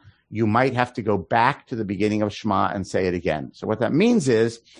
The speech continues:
this is singled out as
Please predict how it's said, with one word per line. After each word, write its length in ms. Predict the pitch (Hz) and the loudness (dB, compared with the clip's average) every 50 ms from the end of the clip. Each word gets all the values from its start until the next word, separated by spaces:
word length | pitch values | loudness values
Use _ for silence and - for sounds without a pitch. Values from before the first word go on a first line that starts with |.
| - _ _ _ _ _ | -20 _ _ _ _ _
this 460 | - 98 95 151 185 220 214 - - - - | -18 -4 0 2 2 2 2 -2 -8 -12 -6
is 200 | 147 143 117 - | -6 -6 -6 -6
singled 600 | - - - - 156 160 165 156 156 147 127 107 - - | -10 -6 -2 0 2 2 4 4 2 2 0 -2 -2 -2
out 440 | 127 131 131 110 98 101 - - - - _ _ _ _ _ _ _ _ _ _ | 0 2 2 2 2 0 0 -2 -6 -14 _ _ _ _ _ _ _ _ _ _
as 640 | - 127 123 117 117 113 110 107 117 139 139 - - | -2 0 2 4 4 4 4 4 2 2 0 -4 -10